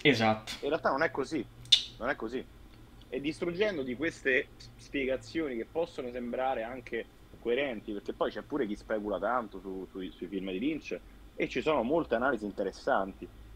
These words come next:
Speaker 2: ma comunque tutti i buchi non, non riesci a riempire, perché sono talmente tanti, volutamente, non perché lui voglia far figo e ci voglia mettere il nano a caso,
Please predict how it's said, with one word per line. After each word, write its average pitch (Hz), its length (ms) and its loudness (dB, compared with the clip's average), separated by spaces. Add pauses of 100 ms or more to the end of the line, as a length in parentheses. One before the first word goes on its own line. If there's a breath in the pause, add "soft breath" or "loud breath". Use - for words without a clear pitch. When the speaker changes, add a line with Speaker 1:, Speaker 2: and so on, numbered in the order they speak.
(120)
Speaker 2:
ma 143 260 -2
comunque 196 920 4
tutti - 300 -8
i - 20 -4
buchi 131 300 -4
non, 135 160 -6
non 151 140 -6
riesci 147 360 -6
a 98 40 -6
riempire, 95 380 -10
perché - 140 -12
sono 131 180 -6
talmente 131 440 -6
tanti, 101 420 -8
volutamente, 107 800 -2 (260)
non 220 200 4
perché - 200 2
lui 131 100 4
voglia 117 260 4
far 110 200 -6
figo 123 300 -2
e 104 40 -2
ci - 120 -6
voglia 107 200 -2
mettere 117 280 -4
il 110 80 -4
nano 123 400 0
a - 140 -8
caso, 98 420 0